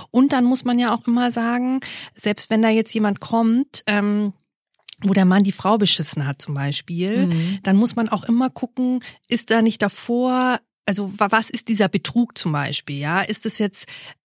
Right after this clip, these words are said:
Speaker 1: ein Ausgleich für etwas, was vorher schon stattgefunden hat? Also systemisch so nach dem Motto Auge um Auge, Zahn um Zahn, hat da nicht irgendwie, also man, das ist immer nicht so eindeutig, wer der Böse ist, sagen wir es mal so. Deswegen fällt mir es eigentlich schon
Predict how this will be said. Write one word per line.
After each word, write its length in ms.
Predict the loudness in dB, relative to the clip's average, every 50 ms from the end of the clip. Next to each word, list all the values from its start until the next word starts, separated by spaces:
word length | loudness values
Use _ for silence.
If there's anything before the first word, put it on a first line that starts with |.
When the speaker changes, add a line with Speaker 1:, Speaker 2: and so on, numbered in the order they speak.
| _ _ -4
Speaker 1:
ein 80 | -4 0
Ausgleich 800 | 2 4 4 4 4 2 0 -2 -2 0 2 2 2 2 0 -2 -2
für 100 | -2 -2
etwas, 400 | -2 -2 -2 -2 -2 -2 -2 -2
was 140 | -2 -2
vorher 340 | -2 0 0 2 2 2 2
schon 160 | 2 0 0
stattgefunden 840 | 0 0 -2 -4 -4 -4 -6 -6 -4 -2 -2 -4 -2 -4 -4 -4 -2 -2
hat? 120 | -2 -4
Also 220 | -4 -4 -4 -2
systemisch 640 | -2 -2 -2 -2 -2 0 2 2 4 4 2 2 0
so 100 | 0 2
nach 160 | 2 2 0
dem 140 | 0 -2 -2
Motto 260 | -2 -2 -2 -4 -4
Auge 300 | -2 0 0 0 0 0
um 100 | -2 -2
Auge, 300 | -2 -2 -2 -2 -2 -4
Zahn 260 | -4 -4 -2 -2 0
um 140 | 0 -2 -2
Zahn, 500 | -4 -2 0 2 4 4 4 4 4 2
hat 160 | 0 0 0
da 140 | 0 0 0 -2 -6 -14 -14 -16 -8 -2
nicht 280 | 0 0 0 -2 -2 -2
irgendwie, 440 | -2 0 -2 -2 -4 -4 -4 -6 -6 -8 -12 -12 -8
also 160 | -4 -2 0
man, 180 | 0 0 -2 -2 -4
das 180 | -6 -6 -4
ist 160 | -2 0 2
immer 160 | 4 4 4 4
nicht 160 | 4 2 0
so 80 | -2 0
eindeutig, 540 | 2 2 2 4 4 4 2 2 0 0 0
wer 100 | 0 2
der 120 | 4 2 2
Böse 440 | 2 2 2 4 4 4 2 0 -2
ist, 180 | -4 -6 -6
sagen 140 | -4 -4 -2
wir 80 | -2 -4
es 120 | -4 -4
mal 200 | -4 -4 -4 -4
so. 240 | -6 -6 -6 -8 -10
Deswegen 340 | -10 -8 -4 -4 -4 -4 -6 -10 -14 -18 -20 -20 -8
fällt 300 | -2 0 2 2 2 2
mir 80 | 0 -2
es 80 | 0 -2
eigentlich 260 | -2 -2 0 0 0
schon 540 | 0 0 0 0 2 2 2 2 0 -2